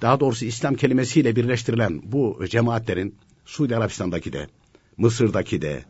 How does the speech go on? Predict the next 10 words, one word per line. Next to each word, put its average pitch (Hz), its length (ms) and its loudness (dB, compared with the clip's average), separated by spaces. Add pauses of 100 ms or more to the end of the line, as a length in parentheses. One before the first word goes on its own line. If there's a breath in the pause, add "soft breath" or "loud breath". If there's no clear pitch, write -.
Suriye'deki 104 680 -2
de, 71 220 -6 (120)
Bengaldeş'teki 101 680 -2
de, 73 160 -4
Pakistan'daki 101 760 -6
de, 170 180 0 (500 soft breath)
hemen 73 260 -10
hemen 104 220 -8 (180)
Hindistan'daki 67 580 -8
de. - 60 -14